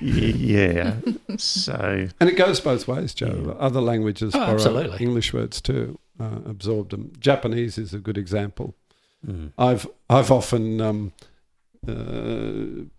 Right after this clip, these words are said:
Speaker 2: proposed to Japanese people that I could probably travel around Japan, uh, using only English words with Japanese pronunciation, and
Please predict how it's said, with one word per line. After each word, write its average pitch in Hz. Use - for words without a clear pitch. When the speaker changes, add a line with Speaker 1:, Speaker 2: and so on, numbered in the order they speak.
Speaker 2:
proposed 120
to 113
Japanese 113
people 123
that -
I 120
could 107
probably 170
travel 151
around 120
Japan, 117
uh, 117
using 131
only 170
English 139
words 127
with 120
Japanese 123
pronunciation, 113
and 113